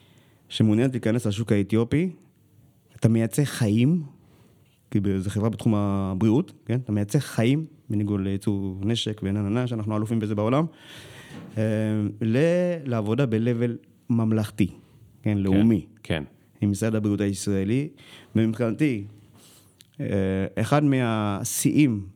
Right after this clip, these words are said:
Speaker 1: בקריירה שלי בכלל, זה שבמסגרת ביקור הנשיא ריבלין, ביקור היסטורי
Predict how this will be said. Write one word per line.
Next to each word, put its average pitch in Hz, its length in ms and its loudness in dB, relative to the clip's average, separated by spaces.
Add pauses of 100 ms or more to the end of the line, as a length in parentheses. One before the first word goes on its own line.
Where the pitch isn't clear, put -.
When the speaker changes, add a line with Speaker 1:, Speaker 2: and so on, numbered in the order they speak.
(140)
Speaker 1:
בקריירה 139 480 0
שלי 135 180 2
בכלל, 135 480 0 (1800)
זה 98 400 0
שבמסגרת 107 560 0
ביקור 120 320 0
הנשיא 107 340 0
ריבלין, 98 460 0 (520)
ביקור - 160 2
היסטורי 101 380 0